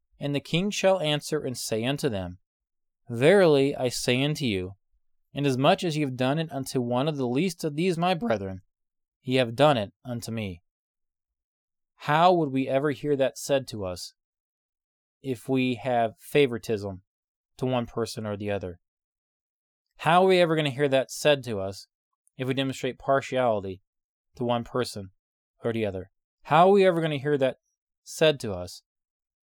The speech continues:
if we treat one person differently than we treat the other? How are we ever gonna hear that say to us if we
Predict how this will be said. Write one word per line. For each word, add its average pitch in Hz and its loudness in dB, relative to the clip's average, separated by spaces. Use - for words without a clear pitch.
if 127 -8
we 120 0
treat 147 -2
one 143 0
person 127 -2
differently 117 -2
than 120 -6
we 113 -4
treat 113 -8
the 110 -6
other? 95 -4
How 180 4
are 208 6
we 190 6
ever 165 0
gonna 147 -6
hear 139 -2
that 127 0
say 147 0
to 110 -2
us 90 -10
if 120 -6
we 117 2